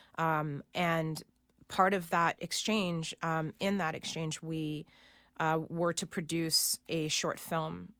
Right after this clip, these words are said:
Uh, it was sort of a workshop. And it was an incredible experience because it not only allowed me to study from a whole different set of, you know, instructors, but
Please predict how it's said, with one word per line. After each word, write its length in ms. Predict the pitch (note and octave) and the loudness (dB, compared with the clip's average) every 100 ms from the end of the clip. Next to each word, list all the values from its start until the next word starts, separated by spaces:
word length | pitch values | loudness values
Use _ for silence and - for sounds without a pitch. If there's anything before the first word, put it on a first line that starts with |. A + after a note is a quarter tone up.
| - | -4
Uh, 120 | E3+ | -2
it 60 | - | 0
was 100 | E3+ | 0
sort 180 | G3 F#3 | 2 2
of 100 | E3 | 0
a 60 | |
workshop. 640 | D#3+ D3+ D3 - - C#3 - _ _ - - - - _ - | 0 0 0 -4 -4 -4 -8 _ _ -20 -20 -20 -20 _ 0
And 540 | F3 F3+ F3+ F3 E3+ - _ _ _ _ G3 | 2 4 4 0 -4 -10 _ _ _ _ 0
it 180 | F#3 | 2
was 160 | G3 F#3 | 0 2
an 80 | F#3+ | 0
incredible 480 | F#3 - G#3+ A3 F#3+ | 0 0 0 2 0
experience 800 | D#3+ - - G3 F#3+ D3+ D3 - | 0 -2 0 0 0 -2 -4 -6
because 560 | E3+ - E3+ D#3+ - | -8 -2 0 0 -2
it 220 | - F3 - | -4 -4 -2
not 240 | F#3 F#3 G3+ | 0 4 4
only 240 | F#3+ F3+ | 2 2
allowed 480 | E3 E3 E3 E3+ D#3+ | 2 4 4 2 -2
me 360 | E3 D#3+ D#3 D3+ | -2 -2 -4 -6
to 560 | - E3+ D#3 D3+ D3+ - _ _ _ _ _ | -4 -2 -2 -2 -6 -10 _ _ _ _ _
study 500 | - - G3 F#3+ F3 | -2 4 4 4 0
from 320 | D#3+ F3+ E3 | 0 0 2
a 100 | D#3 | 0
whole 360 | D3 - F#3+ F3+ | -2 0 2 2
different 420 | D#3+ - E3 D3+ - _ - | -2 -2 -2 -4 -10 _ -4
set 300 | - F#3 E3 | 0 2 2
of, 340 | E3 D3+ - - | 0 -4 -10 -4
you 140 | F3 | -2
know, 160 | D#3+ C#3 | 0 -2
instructors, 800 | E3 - G3+ - E3 D#3 D#3 - | -2 0 -2 0 -2 0 -2 -2
but 240 | - E3+ | 2 2